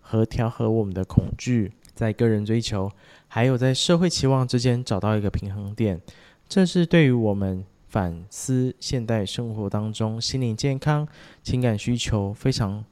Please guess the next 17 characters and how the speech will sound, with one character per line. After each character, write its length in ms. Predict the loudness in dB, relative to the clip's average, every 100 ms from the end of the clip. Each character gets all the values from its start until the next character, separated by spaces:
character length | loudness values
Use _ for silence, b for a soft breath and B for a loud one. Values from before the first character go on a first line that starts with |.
| -10
具 200 | -2 0
有 200 | 0 -2 -4
重 200 | -2 0
要 220 | 0 0
意 120 | -2
义 360 | -2 -2 -2 -6 -8
以 100 | -8
及 180 | -6 -4
启 260 | -4 -4
示 220 | -4 -2
的 160 | 0 0
地 160 | -2 -2
方。 380 | -4 -4 -6 -12 -20 B B B B B 2
在 220 | 4 6
《礼 140 | 4
记》 200 | 2 0 4
中 380 | 2 2 -2